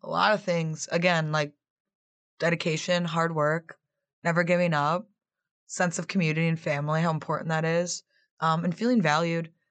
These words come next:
I feel like when you come to Saint Xavier and you're a part of Saint Xavier, um, at least the women's basketball team, and I think I can vouch for every other team, is you, you're not just another number on the roster. Um,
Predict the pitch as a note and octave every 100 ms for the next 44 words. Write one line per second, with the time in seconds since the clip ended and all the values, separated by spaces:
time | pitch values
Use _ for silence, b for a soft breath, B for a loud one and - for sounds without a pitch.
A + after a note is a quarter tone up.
0 | _ _ - E3 G3 F#3+ F3+ E3+ E3 -
1 | _ _ _ _ - F#3+ F#3 F#3+ F3+ F3
2 | F3+ E3+ E3 E3 E3 D#3 D3 E3+ D3+ -
3 | D3+ D3+ D3+ D3 D3 D3 D3 - _ _
4 | _ - E3 - - F3 E3+ E3 D#3 E3+
5 | D#3 - D#3 E3 E3 F3 E3+ F#3+ F3 E3+
6 | D#3 D3+ - D3+ D3+ D#3 D3 C#3+ D3+ D3+
7 | D#3+ b b b - E3 F3 E3+ D#3+ D#3
8 | D#3 - _ _ _ _ F#3+ G3+ G3 G3
9 | G3 E3+ D#3 D#3 E3 D#3 C#3+ C#3 C#3+ D3
10 | - F3 F3+ - _ _ - D#3 E3 -
11 | -